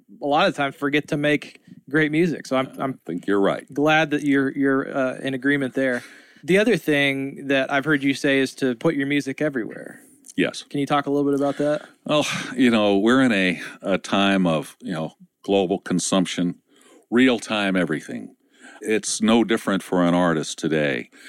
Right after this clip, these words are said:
Speaker 2: And hey, you know, going back to proverbial North Carolina, it doesn't matter if your home base is North Carolina and that's where, you know, you're playing in a couple of bars right now. You know, there's a worldwide, uh, marketplace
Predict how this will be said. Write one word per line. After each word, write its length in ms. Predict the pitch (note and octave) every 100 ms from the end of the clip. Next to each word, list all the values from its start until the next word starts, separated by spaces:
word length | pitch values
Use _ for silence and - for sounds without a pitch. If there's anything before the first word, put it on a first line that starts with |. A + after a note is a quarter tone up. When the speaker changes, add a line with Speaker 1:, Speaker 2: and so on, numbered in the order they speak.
| - - -
Speaker 2:
And 140 | F#2+
hey, 400 | G2 G#2 D2 G#1+ A#3+
you 120 | F#2+
know, 240 | E2 D#2
going 300 | - F2+ F#2
back 200 | F2+ F2+
to 80 | -
proverbial 560 | F2 F2 F#2+ F#2 F#2 F#2
North 280 | F#2+ G2
Carolina, 560 | - G2+ G2 A2 G2 D2
it 80 | D2+
doesn't 300 | G#2 G#2+ F#2+
matter 380 | G2+ A2 F#2 E2
if 140 | -
your 160 | F2 D#2+
home 240 | F2 E2
base 260 | E2 D#2+ -
is 140 | D#2
North 220 | D#2 D#2+
Carolina 540 | - D#2+ D#2 D#2+ D#2+ D2+
and 140 | D2
that's 300 | D2 - -
where, 400 | D#2 D#2+ D2+ C#2+
you 60 | E2+
know, 140 | E2
you're 240 | D2+ D2+ C#2+
playing 340 | - E2 D#2
in 80 | D2+
a 60 | D2+
couple 260 | C#2+ D2
of 60 | D2
bars 320 | D2 D2 C#2+
right 220 | C#2 C2
now. 220 | B1+ C2 - - - - -
You 140 | F#2+
know, 60 | F2
there's 300 | F#2 F2+ E2
a 60 | E2
worldwide, 800 | F2 F#2+ F2+ E2 F2 E2+ D#2+ - -
uh, 280 | F2 D#2 D2+ -
marketplace 880 | F2 G2+ G#2+ - - D#2 C2+ -